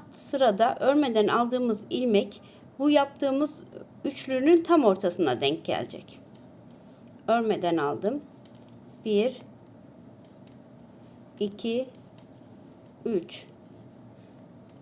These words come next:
Örmeden aldım. Tekrar bir, iki,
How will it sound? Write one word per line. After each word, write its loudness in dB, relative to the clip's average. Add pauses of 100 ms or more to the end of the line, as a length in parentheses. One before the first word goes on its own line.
(540)
Örmeden -2
aldım. -2
Tekrar -4 (560)
bir, 0 (1300)
iki, -6